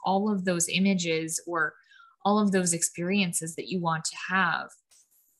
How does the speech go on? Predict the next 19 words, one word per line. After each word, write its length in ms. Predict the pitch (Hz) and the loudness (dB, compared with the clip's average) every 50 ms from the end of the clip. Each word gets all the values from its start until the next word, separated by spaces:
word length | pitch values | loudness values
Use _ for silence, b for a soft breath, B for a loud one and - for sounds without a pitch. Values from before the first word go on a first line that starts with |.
| _ _ _ | _ _ _
you 160 | 190 196 190 | -2 0 2
know, 180 | 185 180 180 175 | 2 2 2 2
and 200 | 98 190 190 190 | 2 2 2 4
then 340 | 196 196 196 196 190 - - _ _ _ _ _ _ _ _ _ _ _ _ _ _ _ _ _ _ _ _ _ - 196 | 4 4 4 2 0 -2 -6 _ _ _ _ _ _ _ _ _ _ _ _ _ _ _ _ _ _ _ _ _ -6 -4
I 80 | 208 220 | -2 0
just, 260 | 247 277 - - - | 0 0 0 0 -2
I 80 | 226 208 | -4 -4
feel 260 | - 226 240 247 254 | -4 -4 -2 0 0
like 240 | 262 240 233 - - | 2 0 0 -2 -4
everything 520 | - 214 196 240 247 247 - 269 269 277 277 | -4 -4 -2 -2 -2 -2 -2 -4 -4 -2 -2
that's, 220 | 254 208 - - 208 | -2 -2 -2 0 0
like, 220 | 196 180 180 - | 0 0 0 -2
negative 520 | 175 170 170 170 175 196 214 226 226 214 196 | -2 -2 0 0 0 2 0 0 0 0 0
that 160 | 196 170 - | -2 0 0
might 180 | 180 175 165 - | -2 -4 -6 -4
come 160 | - 202 196 | -2 0 0
and 140 | 180 170 165 | 0 0 -2
bombard 440 | 160 165 165 180 165 160 165 170 | -2 -4 -4 -4 -2 -2 -2 -2
you, 320 | 190 202 226 262 294 320 | -2 0 0 0 -2 -4